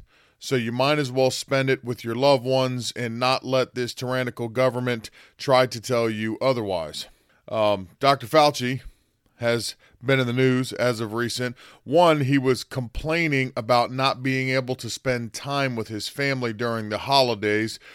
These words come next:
And it is ironic because it's his policies why people are being told not to spend time with their family members or being socially distant.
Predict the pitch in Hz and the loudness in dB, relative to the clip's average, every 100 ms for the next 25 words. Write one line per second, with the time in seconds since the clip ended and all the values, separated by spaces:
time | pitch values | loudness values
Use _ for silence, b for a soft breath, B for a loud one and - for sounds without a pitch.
0 | B B B - 117 120 113 143 135 135 | B B B -8 -4 -2 -2 -2 0 0
1 | 127 120 117 151 170 143 107 127 120 131 | 2 2 2 2 2 2 0 -2 0 0
2 | 123 120 120 104 - _ _ _ _ - | 2 2 0 -4 -12 _ _ _ _ -6
3 | 139 - - - - 165 190 202 - - | -4 -4 -8 -14 -6 4 4 4 -2 -2
4 | 185 214 247 180 - 101 95 117 - - | 2 4 4 2 0 -4 -4 -6 -10 -12
5 | - - 120 131 147 147 147 143 156 151 | -16 -16 -10 0 4 6 4 2 0 0
6 | 151 147 139 147 143 - 156 151 139 120 | 2 2 2 0 0 0 4 4 4 -2
7 | 135 143 160 160 - - _ _ _ - | 0 2 4 2 -2 -16 _ _ _ -4
8 | 139 - 156 139 139 147 139 131 131 131 | -4 0 0 0 0 0 2 0 0 -2
9 | 131 185 185 147 101 92 76 67 67 - | 0 -2 0 0 -2 -6 -8 -14 -12 -14
10 | b b b 147 160 127 160 151 131 - | b b b 6 8 8 6 4 0 2
11 | 151 135 147 143 127 143 135 - - 87 | 2 2 0 0 0 2 2 2 -6 -10